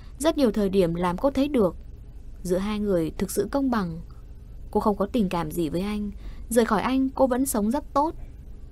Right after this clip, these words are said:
Vậy mà anh cũng thế, vì thế chẳng ai nợ ai,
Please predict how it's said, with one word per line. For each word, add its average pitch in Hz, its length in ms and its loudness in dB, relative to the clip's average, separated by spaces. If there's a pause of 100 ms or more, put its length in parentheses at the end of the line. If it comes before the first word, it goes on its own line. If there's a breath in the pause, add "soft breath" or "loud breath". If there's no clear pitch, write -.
(180)
Vậy 190 260 2
mà 170 160 -2
anh 220 200 -2
cũng 240 180 -4
thế, 220 320 0 (460 loud breath)
vì 247 120 4
thế 262 380 4
chẳng 175 160 -4
ai 226 160 0
nợ 240 180 0
ai, 220 380 -2